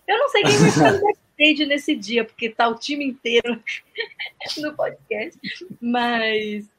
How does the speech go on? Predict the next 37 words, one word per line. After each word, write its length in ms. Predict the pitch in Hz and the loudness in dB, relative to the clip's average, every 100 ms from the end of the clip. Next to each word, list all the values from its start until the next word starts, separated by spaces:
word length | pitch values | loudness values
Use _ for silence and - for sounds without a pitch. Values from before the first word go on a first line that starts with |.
| - | -6
é, 400 | 220 214 208 202 | -2 -2 -2 -2
a 80 | 226 | -4
gente 200 | 220 240 | -6 -8
vai 100 | 247 | -12
fazer 220 | 262 226 262 | -10 -8 -8
um 80 | |
draft. 460 | 226 202 180 - - | -4 -4 -4 -8 -16
Então, 200 | 214 226 | -10 -6
a 60 | 226 | -6
gente 220 | 233 - | -6 -8
conversou 400 | 226 220 220 214 | -8 -8 -8 -6
bastante 400 | 233 - 254 247 | -6 -6 -10 -10
sobre 180 | 226 220 | -12 -10
o 20 | |
que 60 | 220 | -10
a 60 | |
gente 220 | 214 220 | -10 -8
achou 240 | 214 - 208 | -8 -6 -6
das 160 | 208 | -8
pessoas 480 | - 202 202 196 190 | -8 -10 -8 -10 -8
aqui, 480 | 190 _ 208 254 339 _ _ - | -12 _ -12 -10 -10 _ _ -10
e 40 | 233 | -2
na 120 | 247 | -2
semana 320 | 240 233 233 | -2 -8 -8
que 160 | 233 226 | -10 -12
vem 300 | 202 214 226 | -12 -10 -10
a 120 | 226 | -10
gente 200 | 214 220 214 | -10 -12 -6
vai 140 | 208 | -6
dividir 800 | 208 - 208 220 180 190 202 214 - | -6 -12 -12 -14 -14 -12 -10 -10 -6
esse, 1040 | 208 202 _ 202 196 196 196 190 190 185 - _ _ _ - | -8 -8 _ -14 -10 -10 -10 -12 -14 -16 -18 _ _ _ -16
esse, 720 | 220 214 - 208 196 196 196 - | -12 -12 -12 -12 -10 -12 -12 -10
essas 240 | 208 220 | -10 -10
pessoas 500 | - 220 226 208 202 196 - | -8 -6 -4 -4 -4 -8 -8
entre 320 | 214 226 208 | -6 -6 -8
nós 220 | 196 190 | -6 -8
seis, 500 | - - 214 262 302 | -10 -4 -4 -4 -8